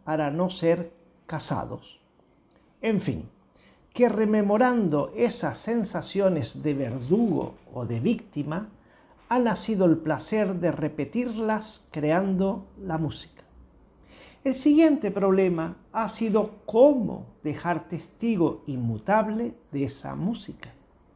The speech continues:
Este problema se intenta resolver con el papel pautado o pentagrama, pero que necesita acotaciones sobre el tempo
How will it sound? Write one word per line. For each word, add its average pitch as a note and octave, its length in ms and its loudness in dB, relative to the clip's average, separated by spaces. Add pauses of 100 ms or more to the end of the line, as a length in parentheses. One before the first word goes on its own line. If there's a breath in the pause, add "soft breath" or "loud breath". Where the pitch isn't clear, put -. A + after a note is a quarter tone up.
(720 loud breath)
Este C4+ 320 0
problema F3 500 4
se - 160 -6
intenta D3 460 -2
resolver C3 720 -2 (240 loud breath)
con F3 240 0
el D3+ 140 2
papel E3 480 2
pautado C3 880 -2 (400)
o D3 180 -4
pentagrama, B2+ 800 -4 (880 soft breath)
pero F#3 480 4
que F3 120 -2
necesita C#3+ 600 -4
acotaciones D3+ 840 -2
sobre A#2+ 340 -6
el A2+ 160 -4
tempo E3+ 840 -2